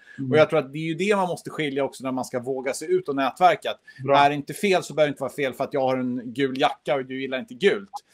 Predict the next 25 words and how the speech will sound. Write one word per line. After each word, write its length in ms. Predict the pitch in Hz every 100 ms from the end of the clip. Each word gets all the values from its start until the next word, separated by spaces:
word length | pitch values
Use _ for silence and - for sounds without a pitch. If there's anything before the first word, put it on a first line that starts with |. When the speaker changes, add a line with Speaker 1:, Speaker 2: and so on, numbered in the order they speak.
| _
Speaker 2:
Man 140 | 147 147
behöver 240 | 151 170
inte 140 | 180
gå 180 | 143 139
så, 280 | - 190 147
utan 180 | 117 139
det 80 | 147
kan 140 | 160
vara 80 | 143
situationen 540 | 131 147 - 147 139 131
just 240 | 131 -
där 180 | 127 131
och 60 |
då. 180 | 120 143
Man 140 | 139 147
vet 300 | 190 190 208
ju 80 |
inte 160 | 170 151
vilken 360 | 139 - 151 143
bakgrund 400 | 151 - 139 135
du 120 | 180
kommer 360 | 180 127 123 113
ifrån 420 | - 120 117 120
eller 160 | 117
Speaker 1:
Yes. 100 | 113